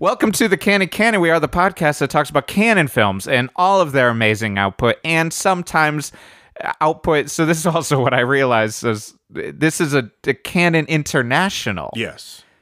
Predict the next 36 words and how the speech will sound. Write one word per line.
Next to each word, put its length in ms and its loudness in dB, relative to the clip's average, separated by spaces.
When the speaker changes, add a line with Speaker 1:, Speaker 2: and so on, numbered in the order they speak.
Speaker 1:
Yes, 380 -2
'cause 180 -4
I 120 -2
all 80 0
of 80 -2
a 20 -4
sudden 160 -2
was 100 -2
like, 140 -4
"Gotta 240 0
read 200 0
that 180 0
Canon 300 0
Film 340 0
Guide 380 2
Speaker 2:
<laughs> 20 -6
Speaker 1:
entry 460 2
by 260 2
Austin 340 0
Trunick," 400 0
and 100 2
then 80 2
I 40 4
remember, 340 2
like, 240 0
c-, 220 -6
in 160 -8
my 160 2
brain, 340 -2
I 60 0
thought 340 -2
there 140 0
was 340 0
one 320 -4
for 160 0
Speaker 2:
The, 160 0